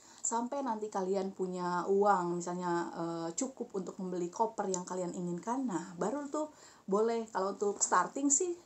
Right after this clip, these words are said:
eh, aku rasa ini juga nggak masalah gitu ya. Dan banyak sekarang mua-mua yang emang beralih dari koper ke yang lebih simple gitu, kayak ransel gitu ya. Malah bahkan ada, eh, kemarin aku nge-makeup,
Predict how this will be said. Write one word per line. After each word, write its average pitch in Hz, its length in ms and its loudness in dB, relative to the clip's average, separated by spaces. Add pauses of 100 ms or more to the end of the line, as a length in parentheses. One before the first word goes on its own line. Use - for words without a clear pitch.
(140)
eh, 175 480 -2
aku - 180 -8
rasa 240 340 0
ini 208 240 -2
juga 196 280 0
nggak 165 200 -2
masalah 175 520 -2 (180)
gitu 170 260 -6
ya. 180 60 -8 (400)
Dan 175 180 -2
banyak 180 240 -2
sekarang 208 400 0
mua-mua 190 460 0
yang 180 260 0
emang 175 240 0 (320)
beralih 180 400 0
dari 175 240 -2
koper 208 640 0 (400)
ke 262 240 0
yang 226 240 -2
lebih 190 160 -4
simple 190 540 0
gitu, 170 180 -8
kayak 160 300 -2
ransel 190 840 2
gitu 170 160 -4
ya. 175 120 -2 (200)
Malah 196 240 -2
bahkan 254 400 0
ada, 226 320 0 (140)
eh, 190 180 0
kemarin 202 320 -4
aku 226 320 -2
nge-makeup, 202 400 -2